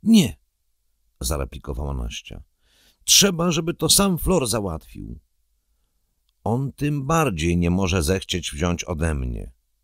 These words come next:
zauważyła Helena. "A ja nie mam prawa mu narzucać ani wkraczać w jego sprawy osobiste, ani jemu nauk moralnych dawać. To jego rzecz".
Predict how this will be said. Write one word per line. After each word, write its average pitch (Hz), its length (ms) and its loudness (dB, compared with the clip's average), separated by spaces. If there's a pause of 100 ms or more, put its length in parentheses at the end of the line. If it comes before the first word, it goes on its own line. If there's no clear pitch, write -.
(180)
zauważyła 71 720 -4
Helena. 55 520 -12 (680)
"A 120 140 -2
ja 151 340 0
nie 113 260 0
mam 160 260 -4
prawa 139 420 2
mu 120 140 0
narzucać 104 720 -2
ani 117 260 -2
wkraczać 127 540 -4
w - 20 -6
jego 123 200 -6
sprawy 127 420 -4
osobiste, 156 840 -4 (400)
ani 117 340 2
jemu 147 440 0
nauk 160 480 0
moralnych 107 560 2
dawać. 67 540 -4 (420)
To 190 120 0
jego 82 340 0
rzecz". 58 360 -12